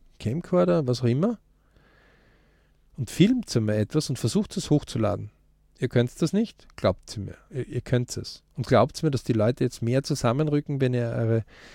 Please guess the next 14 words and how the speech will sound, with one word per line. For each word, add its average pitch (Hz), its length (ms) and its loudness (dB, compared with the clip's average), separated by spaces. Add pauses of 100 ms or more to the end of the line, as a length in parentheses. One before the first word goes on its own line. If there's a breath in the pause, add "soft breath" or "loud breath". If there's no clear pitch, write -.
(160 loud breath)
Liste 147 320 2
im 135 120 0
Telefon 127 560 2
durchtelefoniert, 156 920 0
wird 127 120 -2
sich 135 160 -2
sicher - 240 -4
irgendeiner 135 460 0
finden, 156 360 -2
der 135 120 2
euch 123 120 0
das - 200 -4
erklären 131 340 0
kann. 110 260 -4